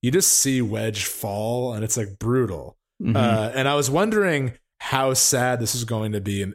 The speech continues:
Speaker 1: in the remake, and the <laughs> answer is very. Uh, it, it is, uh, it, it's, it's the moment where I think also, uh, Barrett really kinda stole the show. I think, like, this moment and, and the chapter after,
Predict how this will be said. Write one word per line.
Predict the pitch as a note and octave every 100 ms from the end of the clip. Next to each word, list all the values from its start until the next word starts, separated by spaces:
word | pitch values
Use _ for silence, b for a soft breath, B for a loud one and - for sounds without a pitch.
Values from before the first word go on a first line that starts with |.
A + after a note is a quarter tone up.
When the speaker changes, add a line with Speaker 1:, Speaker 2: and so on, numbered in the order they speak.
| -
Speaker 1:
in | G#2+
the | F#2+
remake, | A#2+ C#3 A2+ A2+
and | A2+ A2+ A#2 A#2+ G2+
the | A#2
<laughs> |
answer | B2+ D#3 D3+
is | D3 B2+
very. | B2 C3+ C3 F#2 F2+ B B G3 -
Uh, | C#3 C3+ C3
it, | B2 C3+ C3+
it | C3+ B2+
is, | C3 B2+ A#2+ B2
uh, | A#2 A2+ A2 G#2 F#2 - _ _ _ _ _ _ _ _ -
it, | C3 -
it's, | D3 C#3+ D3 C#3+ - -
it's | D3 -
the | C#3+
moment | C3+ C#3+ D3+ D#3
where | C3+
I | B2
think | A2+ B2+ A#2+
also, | B2+ A#2+ - B2 A2+ G#2+ G#2 -
uh, | G#2+ G2+
Barrett | F2+ G#2+ A2 A2+ A2+ - _ _ _ _
really | A#2+ A#2 A2+ A#2 A2+ A#2 _
kinda | - C3 B2
stole | - C3 B2+
the | B2+
show. | - D3 C#3 D3
I | A#2
think, | A2 A#2+ A2
like, | A2 F#2+
this | A2 A2+ -
moment | A#2 A2+ A2+ G#2+
and, | A#2 A2 G#2 A#2+
and | G#2+
the | G#2+
chapter | - G#2+ G2+ G#2
after, | D#2 G2 - - F#2 F2